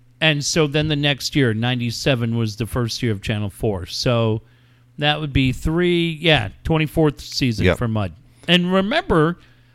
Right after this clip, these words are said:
Speaker 1: again, nothing against Sut, but Sut, Sut's memories in San Diego were Dave Campbell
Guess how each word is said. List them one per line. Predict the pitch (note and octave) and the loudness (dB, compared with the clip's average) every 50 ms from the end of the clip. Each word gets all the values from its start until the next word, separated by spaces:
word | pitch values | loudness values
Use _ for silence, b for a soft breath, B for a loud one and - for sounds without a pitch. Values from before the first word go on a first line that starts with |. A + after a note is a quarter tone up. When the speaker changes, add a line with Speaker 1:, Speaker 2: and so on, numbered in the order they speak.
| b b | b b
Speaker 1:
again, | - A3 G#3+ F4+ G#4 G4 C4+ C#3+ G#2+ - - _ _ _ _ | -4 -2 2 2 4 4 2 0 -2 -8 -16 _ _ _ _
nothing | A3+ A3+ D4+ E4+ - D4 B3 | -2 -2 -2 2 2 2 2
against | A3 F#3 G3+ F#3+ F3+ D#3 - - | 2 2 2 2 2 0 -4 0
Sut, | - A#3+ C#4+ D4+ A3 A3+ - - b b b b b b _ - | 0 2 2 2 2 0 -2 -10 b b b b b b _ 0
but | A3+ A#3 F3+ | 0 0 2
Sut, | - - F#4+ A4 A#4 G4+ - - G#3+ A3+ B3+ C#4 D4 C4+ | -2 -4 -2 -2 -4 -6 -8 -12 -12 -14 -14 -14 -12 -8
Sut's | G3 - - - G#4+ A4+ A#4 - - - - - - _ _ | -6 -6 -4 -2 0 -2 -2 -2 -6 -8 -8 -8 -12 _ _
memories | - F#3+ F#3 G#3+ A#3+ A#3+ A#3+ A#3+ A#3 A3 G#3+ F#3+ D3 | -2 0 2 2 2 2 2 -2 -2 0 -2 -2 -2
in | - F#3+ F3+ | -2 -2 -2
San | D#3 - - G#3+ G#3 G#3 F#3+ | -2 -4 -4 -2 -2 -2 0
Diego | F#3 F#3+ G3+ A3 G3 E3+ D3+ | 2 4 4 4 2 2 0
were | D3+ D#3+ D#3 | 2 0 0
Dave | C#3+ C3+ F#3+ F#3+ F3+ - | 4 4 4 4 4 2
Campbell | - G#3+ G#3+ G#3+ F#3+ E3+ C#3+ C#3 | 0 0 0 2 0 -2 -2 -4